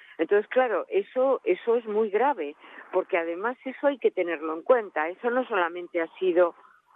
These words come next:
eh, el resultado de aparatos sindicales o de organizaciones políticas de diferente tipo. Ese miedo y esa sensación de que el Estado está ahí para protegernos,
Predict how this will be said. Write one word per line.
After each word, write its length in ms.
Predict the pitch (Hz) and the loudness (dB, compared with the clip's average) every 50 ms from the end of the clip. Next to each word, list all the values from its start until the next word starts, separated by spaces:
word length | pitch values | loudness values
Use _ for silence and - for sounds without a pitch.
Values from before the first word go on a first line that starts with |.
| _ | _
eh, 420 | - - 190 185 180 175 175 170 170 | -2 0 2 4 4 4 4 4 2
el 80 | 175 | 0
resultado 1000 | 175 180 185 180 - - 180 165 170 - - 190 185 190 175 170 175 175 175 175 - _ _ _ _ _ _ _ - | 0 -2 -4 -4 -4 -4 -4 -4 -4 -2 -2 0 0 0 -2 0 0 0 0 -2 -4 _ _ _ _ _ _ _ -6
de 260 | 180 180 170 185 185 | -4 0 2 2 2
aparatos 640 | 175 175 - 175 165 170 180 185 - _ 180 170 170 - - | 2 2 0 -2 -2 -2 -4 -8 -6 _ -4 -4 -4 -6 -10
sindicales 800 | 185 165 170 165 170 165 - 190 185 180 180 175 170 170 165 - _ | -10 -10 -6 -4 -4 -2 0 0 0 0 -2 -2 -4 -6 -8 -6 _
o 160 | 175 160 165 | -2 0 0
de 540 | 156 156 165 160 160 160 160 160 160 156 147 | 2 2 2 2 2 2 2 2 2 2 2
organizaciones 840 | 160 170 - 143 156 160 156 - - 156 - _ 180 165 165 156 - | 2 0 0 -2 -6 -8 -10 -10 -10 -10 -4 _ -2 0 0 -2 -6
políticas 640 | _ - 156 156 151 160 - - 156 - 160 151 - | _ -2 -2 0 0 -2 -4 -4 -2 -2 -2 -2 -2
de 120 | 160 147 | -4 -6
diferente 560 | 139 156 - - 151 143 151 151 135 147 143 | -6 -8 -6 -4 -2 -2 -2 -2 -2 -2 -4
tipo. 400 | - _ 208 214 - - 151 139 - - - - _ _ - _ _ _ | -2 _ -4 -4 -2 -4 -4 -6 -6 -10 -20 -20 _ _ -20 _ _ _
Ese 340 | - - - - - 254 262 | 0 0 0 0 0 0 0
miedo 540 | 240 220 208 208 202 196 190 175 196 226 277 - _ _ _ _ _ _ _ _ _ _ | 0 0 0 2 2 2 2 2 0 -4 -6 -8 _ _ _ _ _ _ _ _ _ _
y 200 | - 185 180 180 | -2 2 2 2
esa 580 | 185 196 - - - 254 262 247 220 190 170 - _ _ _ _ _ _ _ | 2 0 -4 -10 -8 -4 -4 -2 -2 -4 -6 -10 _ _ _ _ _ _ _
sensación 760 | - 214 185 175 - - - 131 - _ - 170 170 214 262 | -2 -2 -2 -2 -4 -6 -6 -6 -6 _ 0 2 2 2 2
de 100 | 262 269 | 0 0
que 120 | - 185 165 | 0 0 0
el 80 | 151 | 0
Estado 440 | 160 156 - _ - 208 226 247 294 | -2 -6 -6 _ -2 -2 -2 -2 -4
está 220 | 277 - _ - | -8 -8 _ -6
ahí 140 | 170 170 190 | -6 -6 -6
para 220 | - - 180 170 160 | -6 -6 -6 -6 -6
protegernos, 800 | - 143 139 - - 123 - - 127 117 131 170 180 190 - | -8 -10 -10 -10 -10 -10 -10 -10 -10 -6 -2 0 0 0 -2